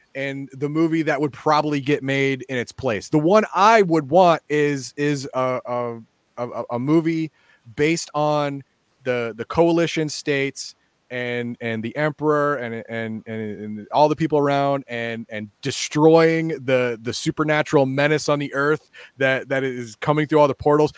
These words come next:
But that'll never get made because apparently I'm the only sane person around here. No, what, what'll probably, what'll probably, you know, end up getting made, if anything does, is Erin Tarn and her,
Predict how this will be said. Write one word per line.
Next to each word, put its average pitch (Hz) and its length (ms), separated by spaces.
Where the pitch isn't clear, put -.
But 220 140
that'll 285 240
never 180 220
get 156 160
made 156 280
because 165 340
apparently 180 460
I'm 175 160
the 170 80
only 170 200
sane 170 300
person 131 320
around 120 240
here. 123 180
No, 185 120
what, 196 220
what'll 190 220
probably, 214 500
what'll 180 220
probably, 196 560
you 165 100
know, 151 280
end 170 120
up 160 120
getting 165 160
made, 151 200
if 170 180
anything 147 400
does, 160 380
is 147 260
Erin 175 340
Tarn 190 480
and 160 200
her, 156 280